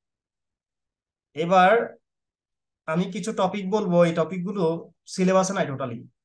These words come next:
মানে ইন্টারমিডিয়েটের বইতেই নেই, কিন্তু আপনাদেরকে পড়া লাগবে, আপনাদেরকে পড়া লাগবে, কিন্তু সিলেবাসে নাই।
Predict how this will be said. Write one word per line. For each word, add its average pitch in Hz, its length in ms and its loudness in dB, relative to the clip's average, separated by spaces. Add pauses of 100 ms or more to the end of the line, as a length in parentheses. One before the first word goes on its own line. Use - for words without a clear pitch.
(400)
মানে 156 160 -4
ইন্টারমিডিয়েটের 180 540 -2
বইতেই 165 360 -4
নেই, 113 260 -8 (120)
কিন্তু 156 180 -2
আপনাদেরকে 165 420 -6
পড়া 147 200 -2
লাগবে, 123 300 -8 (1700)
আপনাদেরকে 156 500 -6 (140)
পড়া 170 200 2
লাগবে, 196 480 -2
কিন্তু 185 260 -6
সিলেবাসে 165 580 -4
নাই। 170 180 2